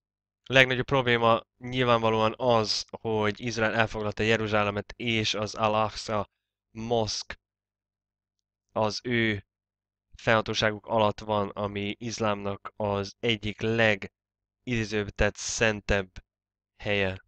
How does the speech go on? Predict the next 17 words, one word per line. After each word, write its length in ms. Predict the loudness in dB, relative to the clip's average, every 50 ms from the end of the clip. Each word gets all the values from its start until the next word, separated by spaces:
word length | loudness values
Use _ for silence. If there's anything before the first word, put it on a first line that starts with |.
| _ _ _ _ _ _ _ _ _
Még 120 | -4 2 6
annyit 260 | 6 6 6 4 0
hozzátennék, 580 | 0 -2 2 4 4 4 6 4 2 2 2 -2
hogy 140 | -2 -2
a 60 | -2 -2
Google 320 | -4 -4 -4 -2 -4 -4
Plus-on 480 | -2 2 2 2 4 2 0 -6 -4 -4
is 120 | -4 -2
megtalálhatjátok 920 | -2 -2 -2 -2 -2 0 2 4 4 4 2 2 2 0 0 0 -2 -6
az 120 | -10 -10 -10 -10
Infobubble 640 | -8 -10 -8 -6 -6 -6 0 0 0 0 0 -6
csatornát, 560 | -6 -2 -4 -2 -2 -2 -2 -2 -2 -2 _
mind 280 | -6 -8 -6 -6 -2 -4
a 60 | -4
kettőt, 640 | -2 0 0 0 0 0 _ -8 -4 -4 -4 -4 -4
ahol 220 | -4 -2 -4 -4
extra 680 | -2 0 0 0 0 -2 -14 -12 -4 -2 -2 -2 -2